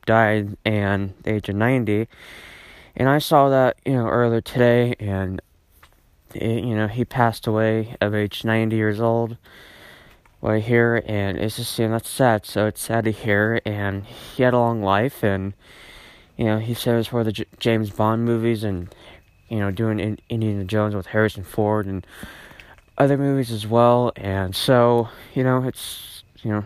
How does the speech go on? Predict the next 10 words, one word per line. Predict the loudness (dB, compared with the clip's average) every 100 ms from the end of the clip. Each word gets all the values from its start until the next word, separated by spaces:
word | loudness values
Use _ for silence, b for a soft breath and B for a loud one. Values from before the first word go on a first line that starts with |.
| -8
sad | -4 0 2 0
he, | 0 -2
uh, | -4
passed | -2 -2 0 -2
away | -2 -2
today, | -2 -2 0 0 -6 B B B B B B B B B -6
the | -4
age | -2
of | -4
ninety. | -2 -2 0 -2